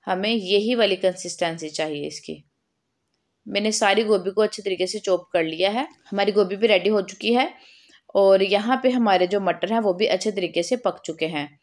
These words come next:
अब इस पॉइंट पे हम इसमें अपनी चॉप की हुई गोभी ऐड कर देंगे और again हमने इसे मसाले में अच्छे तरीके से मिक्स कर लेना है।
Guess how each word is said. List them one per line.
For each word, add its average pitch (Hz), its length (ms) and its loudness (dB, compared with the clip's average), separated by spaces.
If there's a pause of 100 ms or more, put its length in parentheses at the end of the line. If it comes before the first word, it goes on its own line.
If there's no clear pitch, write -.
अब 202 380 0 (340)
इस 240 180 -2
पॉइंट 185 340 2
पे 220 80 -2
हम 208 280 -2
इसमें 208 380 -2
अपनी 202 360 -4
चॉप 196 360 0
की 202 180 -2
हुई 196 260 0
गोभी 185 320 0
ऐड 156 200 2
कर 196 140 0
देंगे 214 380 0 (760)
और - 220 2
again 214 460 2
हमने 185 280 0
इसे 220 280 0
मसाले 180 400 2
में 208 120 -4
अच्छे - 360 -4
तरीके 180 300 -2
से 233 180 -6
मिक्स 185 300 -4
कर 170 160 -2
लेना 151 280 -4
है। 147 180 -10